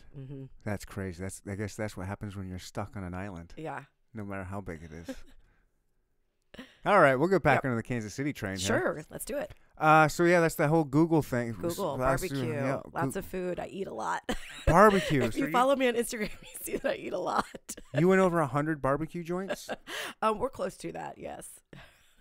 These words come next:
Speaker 1: <laughs>
Speaker 2: All right. W-, I mean,
Speaker 1: It's
Speaker 2: what's some of the worst?
Speaker 1: There's been, there's been some bad ones. And,
Speaker 2: Really?
Speaker 1: you know, <clears throat> it's, it's, it's an expensive cut of meat. It's, it's time consuming. So no matter where you go, it's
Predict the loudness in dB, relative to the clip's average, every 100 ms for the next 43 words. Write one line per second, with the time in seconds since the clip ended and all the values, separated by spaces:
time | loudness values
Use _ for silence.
0 | _ -16 -14 -18 _ -4 0 0 0 -4
1 | -8 _ _ _ _ _ -14 -12 -12 -8
2 | -6 -4 -4 -8 -12 -20 -20 _ _ -14
3 | -12 -4 0 0 -2 -4 -2 -2 -2 -2
4 | -4 -8 -4 -4 -2 -8 -8 -12 _ -8
5 | -8 -8 -14 -12 -16 -16 _ _ -14 -12
6 | -12 -12 -14 -12 -8 -6 -4 -2 -4 -8
7 | -10 -6 -4 -6 -8 _ _ _ 0 0
8 | 0 -4 -18 _ -14 -12 -14 -14 -18 _
9 | -18 -16 -20 _ -20 -18 -16 -14 -10 -8
10 | -8 -10 -10 -6 -6 -8 -12 -16 _ -20
11 | -16 -14 -10 -10 -10 -12 -10 -10 -10 -10
12 | -6 -6 -6 -8 -10 -10 -10 -12 -14 -20